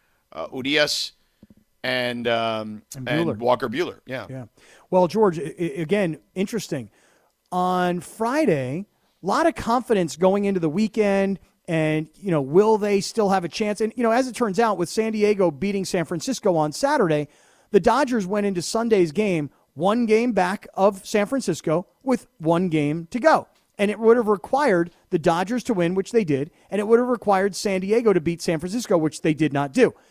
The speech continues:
Speaker 2: So the Dodgers wind up coming in second place, even though they had this incredible record. But the thing I'd be most worried about today as a Dodger fan is this.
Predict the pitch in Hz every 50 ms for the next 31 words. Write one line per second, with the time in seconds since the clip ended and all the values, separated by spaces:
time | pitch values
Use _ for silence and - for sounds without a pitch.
0 | _ _ _ - - - 240 226 220 208 - - 196 190 165 208 208 233 240 202
1 | 226 214 185 170 170 180 185 185 185 185 - - 185 175 170 170 165 160 - -
2 | 185 165 - 180 156 - - 240 214 180 170 - - _ _ - 214 208 196 208
3 | 196 185 170 180 175 160 165 170 160 170 - - 165 151 - - 175 156 156 143
4 | 147 143 147 - - - 233 262 - 147 113 _ _ _ _ _ _ _ _ _
5 | _ _ _ _ _ - - 180 - 180 - - - 302 339 294 233 285 330 269
6 | 220 185 165 165 214 269 262 - - 240 254 240 240 220 208 208 202 202 202 -
7 | 208 190 170 135 110 98 - _ _ _ _ _ _ _ _ _ _ _ _ -
8 | 175 170 160 170 147 208 208 202 196 170 160 147 - - 170 160 156 147 135 131
9 | 139 120 - - - -